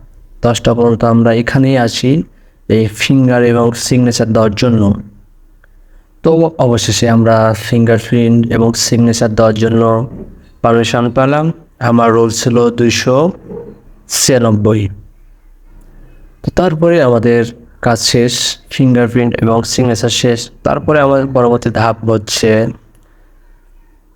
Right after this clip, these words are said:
রিটেন, লিখিত পরীক্ষা। তো এইখানে আপনাদের পরীক্ষাতে মোটরসাইকেলের কিছু মেকানিজম সম্বন্ধে আপনাদের জিজ্ঞেস করবে, মানে আপনাদের লিখিত প্রশ্নতে আসবে। তো সেই জিনিসটা আপনারা একটু ভালোভাবে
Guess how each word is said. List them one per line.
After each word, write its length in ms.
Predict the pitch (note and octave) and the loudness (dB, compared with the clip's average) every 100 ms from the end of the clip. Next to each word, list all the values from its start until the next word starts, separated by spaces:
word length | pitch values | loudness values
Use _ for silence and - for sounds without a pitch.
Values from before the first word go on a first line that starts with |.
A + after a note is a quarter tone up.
| - | -2
রিটেন, 360 | C3 B2+ B2+ G#2 G2 G2 - - _ - | 0 2 2 2 0 -2 -12 -20 _ -2
লিখিত 360 | B2+ B2+ D#3 C3+ | 0 0 -2 0
পরীক্ষা। 340 | A#2+ A2+ A#2 G2+ G2+ G#2 | 2 0 0 0 0 -2
তো 60 | - D#3 | -2 0
এইখানে 280 | D#3+ D#3+ D#3+ | 0 0 0
আপনাদের 380 | D3 D3 C3 C3+ B2+ - | 0 0 0 0 -2 -4
পরীক্ষাতে 560 | C3 C3 C3 - - C3 B2+ B2+ - - - | -2 -2 -2 -4 0 0 0 -4 -16 -20 -4
মোটরসাইকেলের 540 | A#2+ C3+ C#3+ D3+ C3+ C3+ | 0 0 0 -2 0 2
কিছু 160 | C3+ C#3 | 0 2
মেকানিজম 500 | B2+ B2 B2+ B2+ B2 B2+ | 0 0 0 0 0 0
সম্বন্ধে 440 | B2 A#2+ A#2+ A#2+ | 0 0 2 2
আপনাদের 380 | A#2 A#2 A#2+ A#2+ A2 | 2 0 -2 -2 -2
জিজ্ঞেস 260 | A#2 A#2 B2+ | -2 -2 -4
করবে, 340 | - A#2+ A#2 A#2 A#2+ - - | 0 0 2 0 -2 -10 -4
মানে 140 | A2+ A2+ | 0 0
আপনাদের 340 | A2 A#2 A#2 A#2 - A#2 | 0 0 0 -2 -4 -2
লিখিত 220 | B2 B2+ B2+ | 0 0 -2
প্রশ্নতে 460 | - C3 B2+ B2 | -2 -4 -2 -2
আসবে। 360 | A#2 A#2+ A2 A#2 A#2 - - | 0 -2 -2 0 -2 -6 -8
তো 60 | |
সেই 220 | A2+ - A#2+ | -4 -2 0
জিনিসটা 300 | A#2+ A#2 - | 0 0 -2
আপনারা 360 | A2+ A2+ A2+ A2+ G#2+ - - - _ - | -2 0 2 2 -2 -6 -20 -20 _ -8
একটু 200 | - - B2 | -8 -4 -2
ভালোভাবে 280 | A#2 A#2 | 0 0